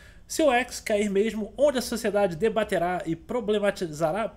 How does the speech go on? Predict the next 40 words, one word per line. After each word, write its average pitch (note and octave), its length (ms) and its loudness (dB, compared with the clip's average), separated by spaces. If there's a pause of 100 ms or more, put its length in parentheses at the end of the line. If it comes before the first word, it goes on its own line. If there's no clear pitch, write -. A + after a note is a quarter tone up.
(200)
temas A3 280 -2
de F#3 100 -4
vital F#3+ 340 -4
importância, A3 600 -4
como E3 160 -2
a - 40 -4
presença F3+ 540 -2
de D3 80 -8
tinta C#4+ 300 -6
amarela F#3+ 480 0 (300)
indicando F3 340 -2
o - 40 -2
caminho G3+ 360 -2
dos G3 100 -2
jogos, E3+ 380 0
trinta C4+ 360 -2
F G3+ 160 2
P F#3+ 100 -2
S, F3 380 -4 (280)
necessidade A3 520 0
de F#3+ 40 -8
easy G3 160 -4
mode, F3+ 440 0
personagens G3 440 0
bonitas F#3+ 420 -2
contra D#3+ 240 -10
personagens D#3+ 440 -4
feias, F#3+ 560 0 (400)
e D4 80 2
os A#3 100 0
boicotes, F#3+ 680 2
né, A3 180 -4
que D#3+ 180 0
sempre G#3+ 320 -6
são E3+ 160 -8
tão A#3 180 -4
efetivos. F#3 380 -2
Você F3 80 -6
vê F3 100 -4
Pokémon, F#3 680 0